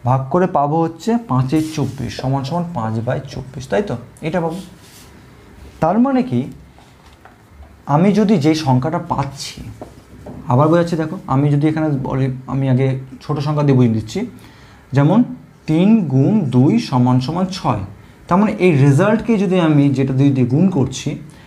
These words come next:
সেটা দিয়ে যদি ভাগ করে দিই, রেজাল্টকে যদি আমি দুই দিয়ে ভাগ করে দিই, এখানে দুইটা গুণ আছে, আমি যদি এখানে উল্টোটা মানে দুই দিয়ে ভাগ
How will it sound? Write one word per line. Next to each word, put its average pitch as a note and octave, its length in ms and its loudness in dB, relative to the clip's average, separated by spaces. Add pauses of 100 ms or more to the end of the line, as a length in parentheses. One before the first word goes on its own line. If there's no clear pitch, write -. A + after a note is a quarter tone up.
(120)
সেটা C#3+ 200 2
দিয়ে F3 140 4
যদি D3+ 100 4 (100)
ভাগ C3+ 120 0 (120)
করে D3+ 240 0
দিই, G#2 120 -8 (480)
রেজাল্টকে E3+ 440 2 (100)
যদি F3+ 200 2
আমি F#3 180 2 (220)
দুই C3+ 140 2
দিয়ে C#3+ 160 4
ভাগ B2 220 0 (100)
করে A#2+ 140 -2
দিই, C3 120 0
এখানে D#3+ 240 -2
দুইটা D#3+ 180 2
গুণ E3+ 240 2
আছে, F#3+ 220 -2 (420)
আমি C3 180 4
যদি D3 120 6
এখানে D#3 220 2
উল্টোটা E3 400 2
মানে C3 120 2
দুই C3 180 4
দিয়ে C#3+ 160 4
ভাগ C#3 120 0